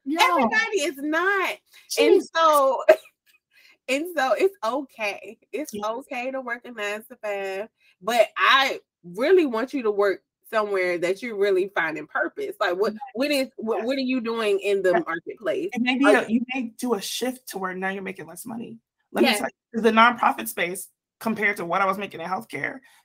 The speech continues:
Speaker 1: it's a different amount of money.
Speaker 2: Yeah.
Speaker 1: It really just is.
Speaker 2: Yeah.
Speaker 1: And I'm okay with that.
Speaker 2: Yeah. And I love how you said that you're okay with that, because what we have to understand is that,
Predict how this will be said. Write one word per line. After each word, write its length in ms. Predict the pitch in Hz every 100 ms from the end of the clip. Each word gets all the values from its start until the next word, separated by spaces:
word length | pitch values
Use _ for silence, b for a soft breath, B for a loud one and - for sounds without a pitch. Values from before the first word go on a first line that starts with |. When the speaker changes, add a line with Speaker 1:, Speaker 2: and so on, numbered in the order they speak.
| _
Speaker 1:
it's 160 | 214 -
a 60 |
different 340 | 196 202 - 180
amount 200 | 170 151
of 60 |
money. 300 | 165 156 135 - _ _
Speaker 2:
Yeah. 140 | 320 440
Speaker 1:
It 40 |
really 160 | 196 208 -
just 220 | 190 -
is. 420 | 202 185 - - _ _ _
Speaker 2:
Yeah. 120 | 330 508
Speaker 1:
And 100 | 359
I'm 400 | 202 208 - 226 226
okay 180 | 226
with 160 | 233 214
that. 200 | - - _ _ _ _ _ _ _
Speaker 2:
Yeah. 160 | 302 - _ _ -
And 240 | 233 226 _
I 140 | 226
love 400 | 214 202 208 247
how 100 | 247
you 180 | 208 202
said 320 | 202 214 190
that 220 | 185 185 -
you're 160 | 180
okay 360 | 170 - 254 302
with 180 | 233 196
that, 300 | - 160 185
because 500 | 202 202 202 196 190
what 160 | 196 196
we 140 | 240
have 200 | 208 214
to 100 | 202
understand 760 | 190 185 190 - 226 262 214
is 120 | 190 185
that, 320 | 180 170